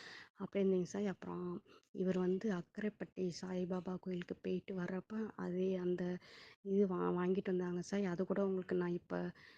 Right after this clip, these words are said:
அதை வச்சு பூஜை பண்ணியிருந்தேங்க சாய். உங்களுக்கு அனுப்பிச்சி விட்டுருக்கேன் முன்னாடி. அது அன்னைக்கு வியாழக்கிழமை அன்னைக்கு அப்பா சாயந்தரம் வீட்டுக்கு அந்த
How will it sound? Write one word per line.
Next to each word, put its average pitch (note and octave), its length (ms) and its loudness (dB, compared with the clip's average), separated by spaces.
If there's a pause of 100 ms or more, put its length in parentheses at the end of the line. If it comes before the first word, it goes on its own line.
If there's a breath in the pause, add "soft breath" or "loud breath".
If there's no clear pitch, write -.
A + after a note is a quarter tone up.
(160 loud breath)
அதை F3 200 -2
வச்சு F3+ 240 0
பூஜை G3+ 300 2
பண்ணியிருந்தேங்க F3 640 0
சாய். G3 260 -2
உங்களுக்கு F3+ 320 0
அனுப்பிச்சி F3+ 260 -2
விட்டுருக்கேன் F3 420 -4
முன்னாடி. F3 360 0
அது F#3 180 0
அன்னைக்கு F3 380 -2
வியாழக்கிழமை F#3+ 600 -2
அன்னைக்கு F3+ 380 0
அப்பா F#3 300 -8
சாயந்தரம் F3+ 460 -4
வீட்டுக்கு - 340 -4 (640 loud breath)
அந்த F#3 220 2